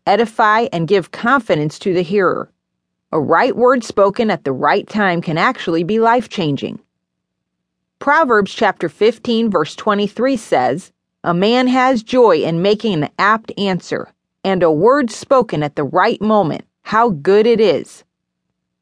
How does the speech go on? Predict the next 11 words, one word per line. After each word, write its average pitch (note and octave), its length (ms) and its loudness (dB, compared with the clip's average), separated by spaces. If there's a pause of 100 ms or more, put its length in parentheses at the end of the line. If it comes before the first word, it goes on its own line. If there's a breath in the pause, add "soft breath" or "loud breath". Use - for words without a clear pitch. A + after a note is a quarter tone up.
(440)
We C#4+ 200 0
can G#3+ 260 0
literally G#3 600 2
increase A#3 500 -2
our C4 220 2
own A3+ 280 0
joy G#3+ 380 2
by E3+ 160 0
speaking G3+ 540 -2
right E3+ 280 2
words. - 540 -2